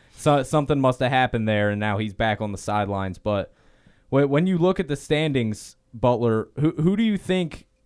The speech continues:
can be a prime candidate out of those four through seven seeds that could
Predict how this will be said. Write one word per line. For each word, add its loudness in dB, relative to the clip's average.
can 0
be 2
a 2
prime -2
candidate -2
out -2
of -2
those 0
four 2
through -2
seven -2
seeds -2
that -2
could -2